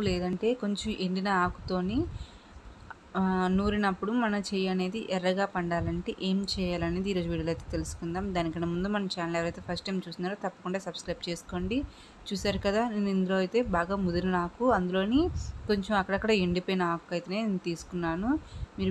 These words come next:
వీడియోలో అయితే చూడొచ్చు. ఇలా తీసుకున్న ఆకు కూడా మనం నూరి పెట్టుకునేటప్పుడు చాలా ఎర్రగా పండాలంటే చిన్న చిన్న చిట్కాలను పాటిస్తే చాలు, మన చెయ్యి అనేది చాలా ఎర్రగా పండుతుంది. ఇప్పుడు అందులోకి చిన్న నిమ్మకాయ సైజ్ అంత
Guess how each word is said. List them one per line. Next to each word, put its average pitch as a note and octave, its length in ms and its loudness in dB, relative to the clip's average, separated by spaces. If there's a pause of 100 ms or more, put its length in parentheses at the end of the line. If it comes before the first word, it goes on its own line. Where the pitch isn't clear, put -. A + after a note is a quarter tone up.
వీడియోలో F#3 280 4
అయితే F3+ 220 -2
చూడొచ్చు. E3+ 480 -2 (520)
ఇలా G#3+ 100 4 (100)
తీసుకున్న G#3+ 320 0 (100)
ఆకు - 160 -2 (140)
కూడా F#3 180 4 (560)
మనం G3+ 180 4 (160)
నూరి A3 280 4
పెట్టుకునేటప్పుడు F#3+ 680 0 (100)
చాలా G3+ 180 0 (100)
ఎర్రగా F#3 280 4 (100)
పండాలంటే E3+ 600 0 (480)
చిన్న A3 140 4 (100)
చిన్న B3 140 4 (100)
చిట్కాలను G3 480 0
పాటిస్తే F3+ 480 -2
చాలు, D#3+ 360 -2 (120)
మన F#3+ 100 4 (140)
చెయ్యి F3+ 360 0
అనేది F3+ 220 -2 (100)
చాలా G3 220 2
ఎర్రగా E3+ 260 0 (100)
పండుతుంది. F3 480 -2 (500)
ఇప్పుడు G3 220 0
అందులోకి G3 440 0 (340)
చిన్న A3 140 2 (120)
నిమ్మకాయ F#3+ 400 2
సైజ్ F3 240 0
అంత E3+ 140 -4